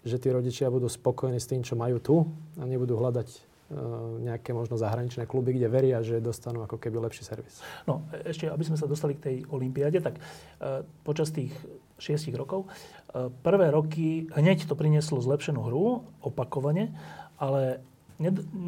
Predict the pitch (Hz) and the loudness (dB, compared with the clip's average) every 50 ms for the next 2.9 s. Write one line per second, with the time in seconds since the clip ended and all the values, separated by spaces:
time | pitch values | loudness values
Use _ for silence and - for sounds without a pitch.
0 | 180 180 170 196 185 208 233 214 214 208 208 - 175 156 156 151 254 - 185 151 | -4 -6 -4 0 4 6 6 8 6 4 2 0 0 2 4 4 4 4 4 6
1 | 139 147 151 156 135 123 147 160 - - 175 156 156 156 151 143 147 - - 156 | 6 6 6 4 4 4 4 2 2 2 2 4 6 6 6 6 4 4 4 4
2 | 151 156 - - 147 123 117 120 117 117 120 135 139 131 135 - 139 - | 4 4 4 2 0 2 2 0 -2 2 4 4 4 4 4 0 -2 -2